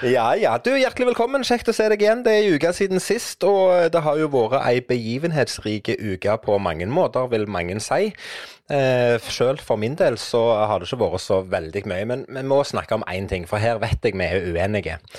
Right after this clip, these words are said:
Før jeg får vite hva du har gjort den siste uka, så så jeg at du delte noe i går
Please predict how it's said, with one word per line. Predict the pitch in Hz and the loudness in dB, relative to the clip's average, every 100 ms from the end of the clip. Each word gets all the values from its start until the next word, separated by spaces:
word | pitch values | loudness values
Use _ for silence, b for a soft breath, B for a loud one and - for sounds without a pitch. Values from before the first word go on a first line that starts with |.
| B B | B B
Før | - 120 131 120 | -2 0 0 0
jeg | 107 104 | -2 -2
får | - 95 | -2 -2
vite | 85 95 | -2 -2
hva | 101 | -4
du | 92 | -2
har | 95 90 | -2 -2
gjort | - | -4
den | 92 - | -8 -10
siste | 78 - | -8 -4
uka, | 90 78 92 92 B B B | -4 -2 -4 -4 B B B
så | B - 120 - | B -2 -2 -2
så | - - 104 | -4 0 0
jeg | 113 98 101 - | 0 0 -2 -4
at | 95 87 | -8 -6
du | 92 | -6
delte | 92 92 71 - 110 | -2 -2 -2 -6 -6
noe | 92 78 | -4 -4
i | 90 - 90 | -8 -10 -8
går | 73 80 | -4 -4